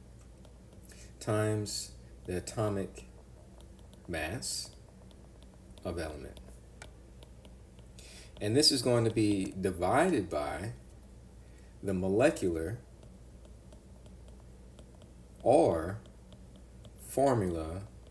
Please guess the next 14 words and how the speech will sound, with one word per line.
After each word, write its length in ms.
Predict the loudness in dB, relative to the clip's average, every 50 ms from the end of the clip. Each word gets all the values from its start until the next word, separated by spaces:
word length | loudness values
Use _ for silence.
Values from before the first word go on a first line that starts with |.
| -20 -20 -20 -20 -20 -18 -18 -18 -18 -20 -20 -20 -18 -10
mass 800 | -6 -4 -2 -2 -2 -2 -4 -4 -4 -4 -4 -4 -4 -8 -10 -12 -16 -18 -20 -20 -20 -20 -20 -18 -18 -20 -18 -18 -20 -20 -18 -6
of 320 | -2 -2 -2 -2 -6 -8 -8
the 80 | -8
compound 640 | -8 -6 -4 -4 -4 -4 -4 -6 -8 -10 -10 -10 -12 -14 -16 -18 -18 -16 -10 -10
itself. 440 | -6 -4 -4 -2 -2 -4 -6 -8 -12 -16 -18 -20 -20 -20 -20 -20 -20 -20 -20 -20 -20 -20 -20 -20 -20 -20 -20 -20 -20 -20 -20 -18 -18 -18 -18 -18 -18 -18 -18 -18 -4 0
Now, 160 | 2 2 2
because 420 | 2 0 0 4 6 6 6 6 4
this 160 | 0 0 0
is 140 | -2 -2 -2
a 40 |
percentage, 1000 | -4 -4 -4 -2 0 2 2 2 2 2 0 0 -2 -4 -6 -6 -6 -6 -8 -10 -14 -18 -20 -20 -20 -20 -20 -18 -18 -18 -14 -4
all 340 | 2 4 6 6 6 6 4
of 160 | 2 2 2
this 720 | 4 6 6 6 4 4 2 0 0 0 -2 -4 -6 -10